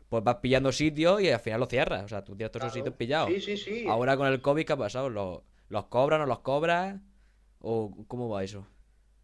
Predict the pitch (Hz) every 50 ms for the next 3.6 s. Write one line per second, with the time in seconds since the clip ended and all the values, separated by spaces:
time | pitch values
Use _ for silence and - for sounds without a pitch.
0 | _ _ _ _ 165 165 165 170 180 180 175 160 147 143 151 143 - 180 180 175
1 | - 147 139 127 127 - - - - _ - _ _ 151 156 147 - - 160 170
2 | 185 196 214 220 208 202 202 165 156 - - 160 165 170 175 185 190 196 196 208
3 | 208 180 151 143 147 147 143 139 - 123 113 -